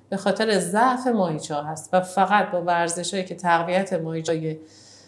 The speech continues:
اه، ران و ساق رو داره، ما این دردا رو می‌تونیم کنترل کنیم بدون اینکه نیاز باشه به یه جراحی. پس این، اه، در حقیقت کنترلی که می‌گیم اثر می‌ذاره، این، اه، رژیم غلطی که می‌گیم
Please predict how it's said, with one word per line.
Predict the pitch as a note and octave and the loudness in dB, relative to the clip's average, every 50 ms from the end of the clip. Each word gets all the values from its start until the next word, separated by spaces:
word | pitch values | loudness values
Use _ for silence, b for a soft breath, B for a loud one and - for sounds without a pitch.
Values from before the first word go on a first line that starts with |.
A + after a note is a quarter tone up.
| B B B - | B B B -6
اه، | - E3+ E3+ E3 D#3+ D#3+ D#3+ | -2 0 0 0 0 0 0
ران | D#3+ E3+ F#3 F#3+ F#3 F3 E3 | 2 4 6 6 6 4 4
و | E3+ E3 | 0 2
ساق | D#3+ - - - F#3+ F#3 F#3 F#3 F#3 F#3 | 2 2 0 4 6 6 6 6 4 -2
رو | F#3+ F#3+ | -4 -2
داره، | F#3+ F#3+ G3 A3+ | -2 -2 -2 -2
ما | B3 B3+ B3+ | -2 -2 -2
این | B3+ B3 | -2 0
دردا | A#3+ G#3+ G3+ F#3+ F#3+ F#3+ G3+ | 2 2 4 4 2 2 -2
رو | G#3 G#3+ | -4 -4
می‌تونیم | G#3 G#3 - G3+ F#3+ | -6 -6 -6 -6 -6
کنترل | F#3+ F#3+ F3+ F#3 - G#3 G#3+ | -4 -4 -6 -4 -4 -6 -6
کنیم | G#3 - A#3+ A#3+ A#3 | 0 0 0 0 2
بدون | A#3+ A#3 A#3 A#3+ | 0 0 0 0
اینکه | A#3 A#3 A#3+ | 0 0 -2
نیاز | A3+ G#3+ G3+ G3+ G3 G3 | 0 0 0 0 0 0
باشه | F#3+ F#3 - G#3+ | 0 0 0 0
به | F#3+ F3+ | 0 0
یه | F3 F3+ | 0 0
جراحی. | F3 E3 C#3+ C#3 C#3 C3+ C#3 C#3 B2 - - - - _ _ _ _ _ _ _ _ _ _ _ _ _ _ _ _ _ _ _ B B B B B B B B | 2 4 4 4 2 0 -4 -8 -8 -8 -14 -20 -20 _ _ _ _ _ _ _ _ _ _ _ _ _ _ _ _ _ _ _ B B B B B B B B
پس | A3+ A3 G#3+ - - | 4 4 4 4 2
این، | B3+ C#4 C#4+ C#4+ C#4 - - | 2 2 2 2 0 -4 -4
اه، | F#3+ F#3 F#3 F#3 F3+ F3+ F3 F3 E3+ E3+ F3 - D3 - - - - - _ - - C#3+ D3+ | -2 0 2 2 2 0 -2 -4 -4 -4 -4 -6 -8 -12 -14 -18 -18 -20 _ -20 -18 -6 4
در | G3 F#3+ F#3 F3+ | 8 10 10 10
حقیقت | F3+ F3+ F3 E3+ F#3 F3+ F3+ F3+ F3+ - | 8 4 0 -2 -2 0 0 -2 -4 -4
کنترلی | - G3+ F#3+ F#3 - G3 F3+ F#3 F#3 | -4 -4 -4 -4 -4 -6 -6 -6 -6
که | F#3+ F#3+ | -6 -6
می‌گیم | F#3 F3+ F3+ F3+ G#3 A#3 A3+ G3+ G3 G3 G3 B B B B B B B _ _ - - _ - | -6 -6 -8 -8 -8 -6 -2 -2 -2 -2 -2 B B B B B B B _ _ -20 -16 _ 4
اثر | G3+ G3+ G3+ - A3+ A3+ A#3 B3 | 6 6 8 10 8 8 8 6
می‌ذاره، | B3 A#3+ A#3 A#3 A#3 A#3 | 4 2 2 2 0 0
این، | A3+ A3+ A3+ - - - | 0 -2 -4 -6 -6 -6
اه، | F3+ F3 F3 E3+ F3 F3 | -6 -4 -4 -4 -4 -2
رژیم | E3 F3+ F#3 F3+ F#3+ F#3+ F#3 | 0 2 2 2 2 0 4
غلطی | F#3 F#3 F#3 F#3 F3+ F3+ F#3 F#3+ | 6 6 6 6 4 2 0 -6
که | - F#3+ F3+ | -6 -6 -4
می‌گیم | F3+ F3 F3+ F#3 A3 A#3 | -4 -6 -8 -8 -6 -6